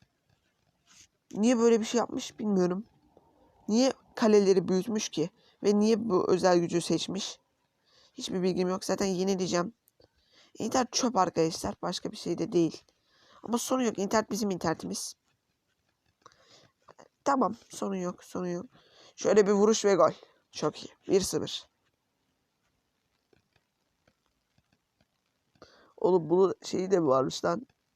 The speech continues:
<laughs> Çok iyiymiş lan. Bu büyük top çok iyi, biliyorsunuz mu arkadaşlar? Şöyle bir vuruş.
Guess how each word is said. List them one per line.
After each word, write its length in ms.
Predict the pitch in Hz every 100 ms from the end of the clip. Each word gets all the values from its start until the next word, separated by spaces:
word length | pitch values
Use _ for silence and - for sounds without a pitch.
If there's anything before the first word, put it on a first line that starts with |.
| _ _ -
<laughs> 600 | - - - - - -
Çok 200 | 233 208
iyiymiş 440 | 226 202 185 -
lan. 280 | 180 180 277 _ _ _ _ - 233 _ 214 208 226 _ _ _ _ _ _ - -
Bu 140 | 208 202
büyük 200 | 254 -
top 200 | 202 -
çok 220 | 214 214
iyi, 140 | 185
biliyorsunuz 280 | 175 202 196
mu 80 | 175
arkadaşlar? 540 | 165 - 175 - - - _ _ _ _ _ _ _ _ _ _ _ _ _ _ _ _
Şöyle 260 | - 190 190
bir 60 |
vuruş. 440 | 214 190 - -